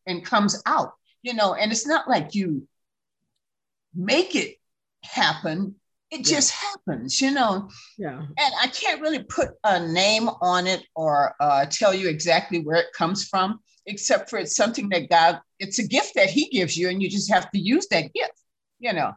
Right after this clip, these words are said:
Speaker 1: Okay, so I got the gift of actual music from, not just from my father, but from so many musicians in this city.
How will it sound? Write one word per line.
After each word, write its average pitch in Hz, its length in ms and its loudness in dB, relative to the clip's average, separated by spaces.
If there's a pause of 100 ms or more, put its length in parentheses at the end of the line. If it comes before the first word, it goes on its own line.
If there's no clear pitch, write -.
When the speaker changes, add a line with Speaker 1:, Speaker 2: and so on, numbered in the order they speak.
(760)
Speaker 1:
Okay, 262 280 2
so 233 360 6
I 208 180 8
got 233 300 4
the 254 60 -6
gift 220 420 -2
of 175 300 -6
actual 208 420 0
music 202 600 2 (560)
from, 175 500 2 (340)
not 415 320 2
just 381 440 0
from 294 180 2
my 226 160 4
father, 202 800 2 (320)
but 196 180 2
from 180 180 -4
so 320 380 2
many 302 200 0
musicians 196 840 0
in 175 180 0
this 170 280 0
city. 180 340 -2